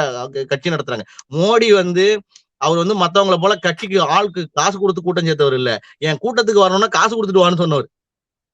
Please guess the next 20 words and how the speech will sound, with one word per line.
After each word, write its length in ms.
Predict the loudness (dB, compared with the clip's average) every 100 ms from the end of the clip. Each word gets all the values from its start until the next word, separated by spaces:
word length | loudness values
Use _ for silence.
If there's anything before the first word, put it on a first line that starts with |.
| _ _ _ _ _ _ _ _
ஏன்னா 180 | -4 2
ஒரு 120 | 2
கட்சியை 300 | 2 -2 -2 -2
நடத்திருக்கக்கூடிய 580 | 0 -2 0 2 2 2 0
அந்த, 280 | -4 -2 0
அது 120 | 0
எல்லாம் 240 | 2 2 0
அந்த, 180 | -2 -2
அது 140 | 0
வந்து 160 | -2 -2
நிதி 240 | -2 0
வந்து 200 | -2 0
ஹெவியா 340 | 2 2 2 0
பி 160 | 0 -6
ஜே 120 | -2
பி 100 | 2
வாங்க 200 | 2 2
தான் 120 | 2
சார் 140 | 0
செய்யும். 340 | -4 -8 -8